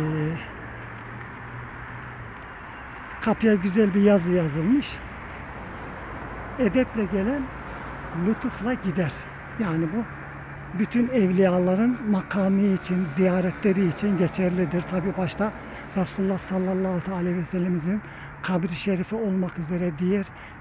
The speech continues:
enbiya efendilerimizin kabri şerifi olmakla beraber,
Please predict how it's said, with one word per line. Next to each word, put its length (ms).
enbiya 440
efendilerimizin 680
kabri 380
şerifi 360
olmakla 640
beraber, 420